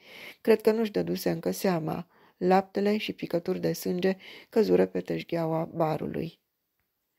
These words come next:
Negrul de la bar rămăsese încremenit lângă radio cu un prosop în mână, cu o expresie de uimire neîncrezătoare. Dinții îi luceau. Un moment fu liniște, cu excepția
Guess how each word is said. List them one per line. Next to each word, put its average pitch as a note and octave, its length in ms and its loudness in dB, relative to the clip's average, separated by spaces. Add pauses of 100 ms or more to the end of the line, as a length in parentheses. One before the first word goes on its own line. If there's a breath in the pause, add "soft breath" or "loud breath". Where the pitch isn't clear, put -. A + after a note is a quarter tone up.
(280)
Negrul G3+ 580 4
de F3 140 0
la F3+ 160 2
bar G3 420 2 (320 loud breath)
rămăsese A3+ 680 2
încremenit F#3+ 680 0
lângă F3+ 300 0
radio G#3 540 2
cu - 180 -10
un G#3 140 -2
prosop G#3 500 -6
în F#3+ 140 -2
mână, F3 440 0 (500 loud breath)
cu - 100 0
o A#3+ 40 8
expresie A#3+ 640 2
de G3+ 100 2
uimire G#3+ 560 2
neîncrezătoare. F#3+ 1160 -2 (640)
Dinții A#3+ 760 0
îi A3 220 4
luceau. G#3+ 640 -2 (460 soft breath)
Un G#3+ 200 4
moment G#3 520 4
fu - 160 0
liniște, G3 800 2
cu B3+ 120 -4
excepția B3 840 -2